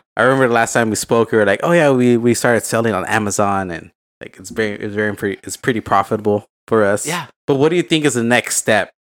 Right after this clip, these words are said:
Speaker 1: for, like, California sales, plumbing, and electrical?
Speaker 2: Okay, so there's
Speaker 1: What do you think is the next step?
Speaker 2: there, there,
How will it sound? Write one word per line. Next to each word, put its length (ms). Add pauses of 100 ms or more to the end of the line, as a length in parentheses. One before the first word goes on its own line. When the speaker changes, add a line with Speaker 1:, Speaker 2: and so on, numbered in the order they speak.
Speaker 1:
for, 80
like, 100
California 460
sales, 260
plumbing, 380
and 80
electrical? 480 (300)
Speaker 2:
Okay, 460 (200)
so 160
there's 120
Speaker 1:
What 60
do 40
you 60
think 100
is 60
the 60
next 200
step? 100
Speaker 2:
there, 100
there, 400